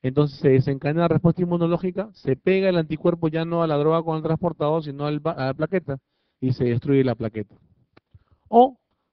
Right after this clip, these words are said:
también puede producirse también efecto inmunológico en el caso de las púrpuras tra-, post-transfusionales, ¿no? O sea, no es la primera transfusión,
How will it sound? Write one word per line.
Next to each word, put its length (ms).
también 260
puede 260
producirse 500
también 400
efecto 180
inmunológico 680
en 100
el 60
caso 240
de 80
las 80
púrpuras 540
tra-, 140
post-transfusionales, 1200
¿no? 140
O 40
sea, 160
no 180
es 60
la 180
primera 280
transfusión, 580